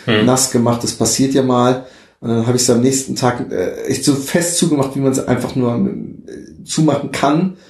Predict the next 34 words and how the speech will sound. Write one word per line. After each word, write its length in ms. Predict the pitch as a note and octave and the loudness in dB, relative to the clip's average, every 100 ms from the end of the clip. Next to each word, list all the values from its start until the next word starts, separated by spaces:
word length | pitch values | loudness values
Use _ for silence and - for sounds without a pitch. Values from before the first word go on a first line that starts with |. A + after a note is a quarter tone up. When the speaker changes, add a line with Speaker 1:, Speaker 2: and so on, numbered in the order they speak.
| - _ | -20 _
Speaker 2:
Hab 160 | C#3 | -4
sie 100 | - | 2
hingelegt 560 | C3+ D3+ C#3+ C#3 C#3 - | 4 4 4 2 2 -2
und 100 | B2 | -2
eine 100 | A#2 | 2
halbe 160 | A#2+ A2+ | 2 2
Stunde 280 | - A#2 | -2 -2
später 560 | A2+ - A#2 A#2 A#2 A#2 - _ _ - | -2 2 2 4 2 0 -10 _ _ -2
war 160 | G#2 | 0
halt 160 | A2 - | 0 -2
ein 100 | G2+ | 0
dicker 240 | A2+ - | 0 2
See 240 | G2 G2+ G2+ | 2 2 2
drumrum. 400 | - G#2 G2+ G#2 | 0 -4 -2 -2
Und 60 | |
dann 100 | G#2 | -2
wusste 140 | G2 - | -2 -4
ich, 120 | E2+ | -2
„Scheiße, 440 | - - - F#2+ F#2+ | 0 0 0 0 0
jetzt 140 | F#2+ | 0
habe 100 | G2+ | 0
ich 80 | G#2 | 0
ein 80 | G2+ | -4
Problem.“ 520 | A2+ A#2 A#2 D3 E3 - - _ _ _ | -4 0 0 0 -6 -14 -20 _ _ _
Dann 540 | F3+ G#3+ F#3 G3 D4+ - | 2 2 0 0 -2 -4
hat 280 | - D#3+ - | -4 -4 0
mir 540 | D3 D3 C#3+ D3 C#3+ - _ _ _ _ | 2 4 4 2 0 -6 _ _ _ _
in, 800 | C3+ C3 B2 B2 B2 A#2+ A2+ - | 2 4 2 0 -4 -4 -6 -8
ähm, 340 | A#2+ A2 A2 G#2 | -2 0 0 -2
der 140 | G#2+ | -4
Stefan 640 | - - E3 B2+ A#2 A2+ | -4 -2 0 2 0 0
in 120 | A2+ A2 | -6 -6
Karlsruhe 600 | B3 E4 E4+ - G#2+ G2+ | 0 0 0 -4 -6 -6
geholfen, 720 | G2+ - - - G3 - | -4 -4 -4 -2 -2 -2